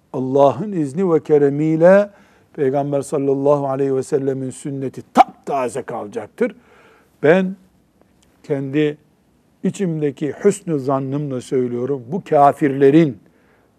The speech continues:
aleni sünnet düşmanlığı, onlara aldanan mümin kardeşlerimizin gafletle yaptıkları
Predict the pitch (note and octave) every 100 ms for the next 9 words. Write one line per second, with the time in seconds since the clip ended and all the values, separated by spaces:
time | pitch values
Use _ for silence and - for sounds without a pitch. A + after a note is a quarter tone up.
0 | - D#3 D#3 D#3+ D#3+ G#3 A#3+ F#3+ - D#3+
1 | D3+ D3 D3 _ C3+ - C#3+ B2+ A#2+ A2
2 | B2+ F#3 G3 _ _ _ _ _ _ _
3 | B3 C#4 B3 A3 G3+ F#3+ F#3+ G3 A3 F3+
4 | G3 F3+ G#3 F3 D#3+ D3+ E3 - E3+ D3+
5 | D3+ C3+ E3+ E3+ C3 _ _ _ _ B2+
6 | D3+ F#3 - E3 G3+ G#3 G3 D#3+ D3+ D3
7 | - D3 - C#3+ C#3+ C3